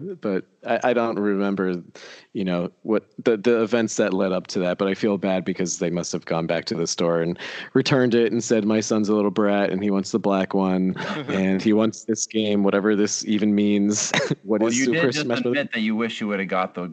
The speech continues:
Speaker 2: the purple one today.
Speaker 1: Yeah, I don't know. I guess I thought I would be cool with the black one, but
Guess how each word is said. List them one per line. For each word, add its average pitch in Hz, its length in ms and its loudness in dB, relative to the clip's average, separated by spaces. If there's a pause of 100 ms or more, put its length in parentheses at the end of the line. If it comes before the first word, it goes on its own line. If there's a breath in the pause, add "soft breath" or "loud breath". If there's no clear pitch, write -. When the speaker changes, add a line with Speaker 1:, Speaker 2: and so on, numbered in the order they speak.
(120)
Speaker 2:
the 90 100 -10
purple 90 340 -8
one 73 380 -10
today. 50 400 -16 (640)
Speaker 1:
Yeah, 123 600 2
I 139 80 4
don't 147 100 4
know. 135 80 2
I 139 140 2
guess 127 240 0
I 113 160 0
thought 101 280 -2
I 92 100 -2
would 90 200 -4
be 85 140 -8
cool 85 400 -6
with 85 80 -8
the - 80 -8
black 80 360 -6
one, 80 200 -8
but 82 280 -4